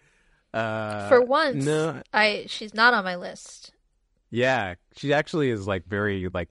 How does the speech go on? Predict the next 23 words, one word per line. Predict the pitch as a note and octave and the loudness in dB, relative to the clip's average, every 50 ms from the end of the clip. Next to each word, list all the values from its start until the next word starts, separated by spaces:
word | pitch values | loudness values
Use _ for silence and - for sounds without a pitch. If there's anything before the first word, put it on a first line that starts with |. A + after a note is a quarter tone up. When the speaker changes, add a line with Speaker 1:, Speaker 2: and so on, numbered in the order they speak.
| _ | _
Speaker 1:
redeemable | - G#2 G#2 G2 G#2 G2+ A#2 D3 C#3 G2+ F2 D2 - - _ _ | -6 -6 -4 -4 -4 -2 -2 -2 -2 -2 -6 -8 -10 -12 _ _
Speaker 2:
Yeah. | - A#3+ A3 F#3+ - F#2 | -8 -4 -2 -2 -2 -2
Speaker 1:
in | F#3+ F#3+ - - - | -4 -8 -8 -10 -8
multiple, | - - F#2+ F#2+ - - - - G2+ G2 F#2 F2+ F2 E2+ - - - | -6 -6 -6 -6 -8 -10 -8 -6 -4 -4 -4 -4 -4 -6 -8 -8 -8
multiple | - A2 A2+ B2 C#3+ C#3 - C3 - - G2 F2+ F2 E2+ E2+ E2+ E2 - | -4 -2 -2 0 -2 -2 -2 -4 -6 -4 -4 -4 -4 -4 -4 -6 -6 -6
instances | - G2 F#2 - - - F2+ - - F2 E2+ D#2+ | -8 -8 -10 -8 -8 -8 -8 -6 -6 -8 -8 -8
in | E2+ E2 | -8 -8
this. | E2+ E2+ - - _ _ _ _ _ _ _ _ _ _ _ _ _ _ | -10 -12 -14 -18 _ _ _ _ _ _ _ _ _ _ _ _ _ _
Um, | - C3+ C#3 C3+ C3 C3 C3 C3 C3 B2+ | -8 -6 -6 -6 -6 -6 -4 -6 -6 -4
but | B2 D#3+ F3 F#3 | -2 0 0 0
I, | F#3+ A3 A3 A3 G#3 F3+ F3+ | 0 0 0 0 0 0 0
I | E3 | 0
mean, | D#3+ D#3+ D#3 D#3+ D#3 - | 0 -2 -2 -2 -4 -4
like, | - C3+ C3+ C3+ - _ _ _ _ _ _ - | -4 -6 -6 -6 -8 _ _ _ _ _ _ -8
to | - E3+ | -4 -2
me, | E3 F3 F#3+ G3 G3 D#3+ - _ _ _ _ _ _ _ _ - | 0 0 0 0 -2 -4 -8 _ _ _ _ _ _ _ _ -4
I | C3+ | -2
mean, | C3 C3 C3 | 0 0 0
I | B2+ B2 | 0 0
guess | A#2 E3 G3+ - - | -2 -2 -4 -6 -8
Gina, | - - - F#2+ G2 B2+ C#3+ F2+ D#2+ D#2 D2+ D#2 | -14 -14 -8 -4 -4 -2 -4 -4 -6 -8 -8 -10
actually, | D#2+ - - - F2+ E2+ E2 E2 F2 G#2+ A2 _ _ _ _ _ - | -10 -10 -10 -10 -8 -8 -8 -10 -10 -14 -16 _ _ _ _ _ -10
um, | F#2 F2+ F2 F2 F2 F#2 | -8 -8 -6 -6 -8 -10